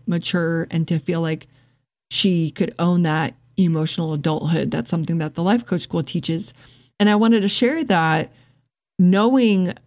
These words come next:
what you want and knowing your why, why do you want to get started now, will also help you in finding the support you want. Like, if you want a coach who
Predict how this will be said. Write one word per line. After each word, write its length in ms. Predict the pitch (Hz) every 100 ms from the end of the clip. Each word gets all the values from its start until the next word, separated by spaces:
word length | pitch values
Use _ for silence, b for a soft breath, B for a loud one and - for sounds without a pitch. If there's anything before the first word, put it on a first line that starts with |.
| _
what 220 | - 180 -
you 180 | 190
want 480 | 165 165 170 240 -
and 100 | 185
knowing 300 | 175 175 175
your 160 | 175 160
why, 400 | 151 156 160 196
why 220 | 170 160
do 40 |
you 80 | 165
want 140 | 160 160
to 40 |
get 160 | 160 -
started 300 | 175 165 160
now, 200 | 160 160
will 200 | 170 -
also 400 | 302 - 381 285
help 320 | 233 190 -
you 80 | 185
in 100 | 160
finding 320 | - 180 165
the 80 | 160
support 440 | - 151 - 214
you 160 | 156 151
want. 280 | 156 131 - - B B 202
Like, 120 | 202
if 140 | 196
you 100 | 208
want 180 | 254 254
a 60 | 190
coach 640 | - 190 175 - - - b b b _
who 640 | 220 196 185 175 175 170